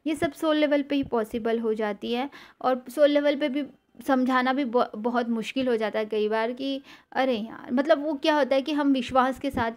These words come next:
करें और दिल से करें, ये बहुत इंपॉर्टेंट है। जब तक कि हम दिल से या विश्वास के साथ नहीं करेंगे, इंटरेस्ट के साथ हम अपना इनर वर्क नहीं करेंगे, तो कोई भी चीज़ पॉसिबल ही नहीं हो, हो। डीएम की ऐसी एनर्जी चल रही है कि मुझे चाहिए डीएफ़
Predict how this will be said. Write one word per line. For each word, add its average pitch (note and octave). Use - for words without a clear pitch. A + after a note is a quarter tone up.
करें A3+
और B3+
दिल B3+
से C4+
करें, A#3
ये A#3+
बहुत A3
इंपॉर्टेंट G#3
है। G#3+
जब B3+
तक D4
कि D4+
हम C#4+
दिल B3
से C4+
या B3
विश्वास A3+
के B3+
साथ B3+
नहीं A#3
करेंगे, A3
इंटरेस्ट B3+
के D4
साथ A#3+
हम A#3
अपना A3+
इनर A3
वर्क G#3+
नहीं G3+
करेंगे, B3
तो E4
कोई D#4+
भी D4+
चीज़ D#4+
पॉसिबल C#4
ही C#4
नहीं A3
हो, G#3+
हो। -
डीएम D4
की D#4+
ऐसी D#4
एनर्जी D4+
चल D4
रही D4+
है D4+
कि D#4
मुझे C#4+
चाहिए A#3+
डीएफ़ G3+